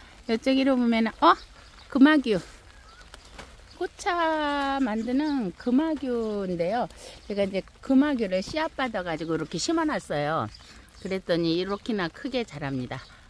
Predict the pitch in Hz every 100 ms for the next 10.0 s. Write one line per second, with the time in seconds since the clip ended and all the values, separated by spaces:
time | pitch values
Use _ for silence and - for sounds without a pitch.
0 | - - 262 269 262 262 294 - 262 226
1 | 214 196 - 185 147 - - - - -
2 | 311 - 370 359 311 233 202 175 165 240
3 | - 269 262 240 220 190 185 285 - -
4 | - - - - 220 240 226 165 139 -
5 | - - - - - - - - - -
6 | - - 233 262 302 277 285 320 330 254
7 | 269 - 381 339 339 294 214 185 220 240
8 | 320 294 277 302 320 330 330 262 - 117
9 | - 320 294 - - 208 196 185 165 277